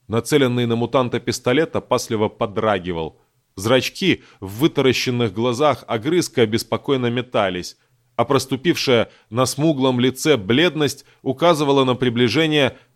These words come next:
очередного приступа. "Чё, паря, опять зажурчал?" подал голос безбожник, вновь оживая. "Ну, чё завис? Вышиби нахрен мозги этому костолому,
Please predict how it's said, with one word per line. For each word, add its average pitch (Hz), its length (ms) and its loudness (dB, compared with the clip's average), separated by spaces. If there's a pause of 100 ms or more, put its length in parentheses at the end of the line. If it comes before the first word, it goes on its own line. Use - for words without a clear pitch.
(100)
очередного 131 560 2
приступа. 101 640 -4 (680)
"Чё, 247 220 0
паря, 117 600 -2
опять 214 340 0
зажурчал?" 202 840 -2 (500)
подал 120 320 0
голос 110 300 -2
безбожник, 120 680 -2 (200)
вновь 117 340 0
оживая. 107 640 0 (400)
"Ну, 139 600 2 (140)
чё 226 200 2
завис? 151 520 -2 (380)
Вышиби 254 460 0
нахрен 220 500 -2
мозги 196 460 0
этому 165 360 0
костолому, 139 800 -2